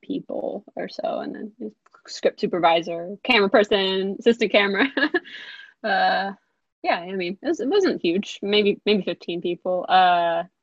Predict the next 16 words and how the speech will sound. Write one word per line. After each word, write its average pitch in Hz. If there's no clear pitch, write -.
but 170
we, 202
we 226
were 254
mostly 262
in, 226
like, 220
a -
house, 190
so 180
we 175
couldn't 185
overload 175
the, 277
<laughs> 226
the, 220